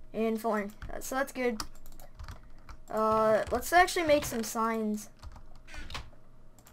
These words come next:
I want the sticks. Zoop. Oops.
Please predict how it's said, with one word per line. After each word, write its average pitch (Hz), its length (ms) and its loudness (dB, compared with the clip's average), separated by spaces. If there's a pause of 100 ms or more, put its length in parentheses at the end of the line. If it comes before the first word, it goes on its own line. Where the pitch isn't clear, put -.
(2000)
I 220 140 2
want 214 180 4
the - 100 -10
sticks. - 680 4 (2250)
Zoop. 254 640 0 (3500)
Oops. - 480 -14